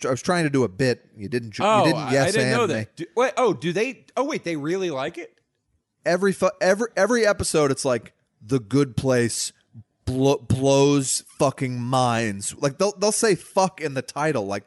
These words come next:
Speaker 2: It's
Speaker 1: the most earth-shattering reveal in the history of television on tonight's Good
Speaker 2: That
Speaker 1: Place.
Speaker 2: fucking publication has become so transparent. It's, it's, it's sad. It saddens me.
Speaker 1: I, I've always enjoyed the A V Club. It's the only place really to get kind of a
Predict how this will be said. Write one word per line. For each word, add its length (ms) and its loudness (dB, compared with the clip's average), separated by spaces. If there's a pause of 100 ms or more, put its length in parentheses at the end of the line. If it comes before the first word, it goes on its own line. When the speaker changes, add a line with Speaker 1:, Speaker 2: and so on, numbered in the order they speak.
Speaker 2:
It's 340 -8
Speaker 1:
the 140 0
most 500 2 (220)
earth-shattering 1120 2
reveal 560 4
in 100 -2
the 120 -2
history 520 0
of 140 -2
television 760 0 (320)
on 160 0
tonight's 460 -2
Good 140 0
Speaker 2:
That 100 0
Speaker 1:
Place. 140 2
Speaker 2:
fucking 280 0
publication 760 0
has 140 -4
become 340 -6
so 240 -2
transparent. 920 -4
It's, 400 -10
it's, 380 -8
it's 180 -6
sad. 360 -2
It 120 -10
saddens 440 -4
me. 200 -10 (400)
Speaker 1:
I, 180 -2 (100)
I've 160 2
always 300 4
enjoyed 340 -2
the 80 0
A 80 0
V 160 -2
Club. 180 -4
It's 100 -12
the 100 -4
only 320 -4
place 360 -8
really 260 2
to 80 -4
get 200 -4
kind 220 -4
of 80 -4
a 240 -6